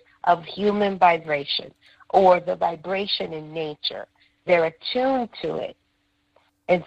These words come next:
so immediately they'll say, "Yes, we need to remove this thing that's vibrating inside of you. It's got a frequency that I can see is not yours. It doesn't belong there.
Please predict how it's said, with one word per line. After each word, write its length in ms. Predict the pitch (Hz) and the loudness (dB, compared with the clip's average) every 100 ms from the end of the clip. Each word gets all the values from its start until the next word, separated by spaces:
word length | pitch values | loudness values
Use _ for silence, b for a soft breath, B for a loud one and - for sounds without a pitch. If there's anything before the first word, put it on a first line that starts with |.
| - | 2
so 280 | 196 170 160 - | 6 6 4 -2
immediately 840 | 180 180 208 277 262 220 151 180 | -6 -2 0 2 2 2 0 0
they'll 200 | 160 165 - 180 | 0 -2 0 0
say, 220 | 165 147 | 0 2
"Yes, 260 | 165 151 - _ - | 4 4 2 _ -16
we 200 | 156 175 | -10 -8
need 260 | 170 160 - - | -6 -8 -10 -10
to 180 | 143 - _ _ _ _ - | -10 -10 _ _ _ _ -6
remove 540 | 165 156 165 165 151 | -4 0 0 0 0
this 200 | 147 135 - - _ _ _ _ _ | -2 -2 -6 -20 _ _ _ _ _
thing 300 | 175 139 - - _ _ _ _ | 0 0 -6 -20 _ _ _ _
that's 300 | 151 147 - - - _ _ _ 147 | 2 2 2 -10 -20 _ _ _ 4
vibrating 720 | 156 143 147 147 143 - 69 | 4 4 -4 -8 -10 -14 -16
inside 440 | 139 - - 69 | -18 -6 -2 -2
of 140 | 69 - | -6 -16
you. 140 | - - _ _ _ _ _ _ | -20 -20 _ _ _ _ _ _
It's 80 | - | 0
got 180 | 151 170 | 2 2
a 60 | - | 2
frequency 600 | 233 254 202 185 - 170 | -2 -2 -4 -6 -8 -6
that 180 | 156 151 | -2 2
I 140 | 151 156 | 2 2
can 220 | 180 175 - | -4 -8 -2
see 280 | 262 220 196 B B | 0 2 -2 B B
is 140 | - 160 160 | -6 -4 2
not 240 | 175 143 | 2 2
yours. 420 | 160 160 139 113 - | 0 2 0 -4 -10
It 80 | - | 2
doesn't 340 | 156 156 170 | 2 2 -4
belong 480 | 160 170 185 185 160 | -2 4 4 4 0
there. 280 | 127 104 | -8 -8